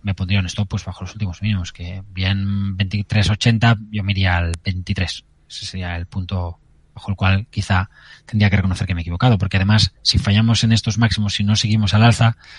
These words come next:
estaremos frenándonos en nuestra primera resistencia, que es, que es la que de verdad te está, hay que superar para hablar de tendencia al alza. Esto es un patrón de,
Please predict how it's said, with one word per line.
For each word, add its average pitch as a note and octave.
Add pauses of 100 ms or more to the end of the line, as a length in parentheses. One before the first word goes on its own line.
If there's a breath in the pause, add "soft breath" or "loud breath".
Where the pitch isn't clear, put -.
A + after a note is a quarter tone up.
(140 loud breath)
estaremos G2+
frenándonos A2
en G2
nuestra F#2+
primera G2
resistencia, D3+
que -
es, - (220)
que -
es -
la F#2
que F#2
de F2+
verdad F2+ (320 loud breath)
te -
está, G2+
hay A2
que -
superar G#2+
para F#2+
hablar G2+
de G2+
tendencia G#2+
al A2
alza. B2
Esto A2+
es -
un G2+
patrón G#2
de, G2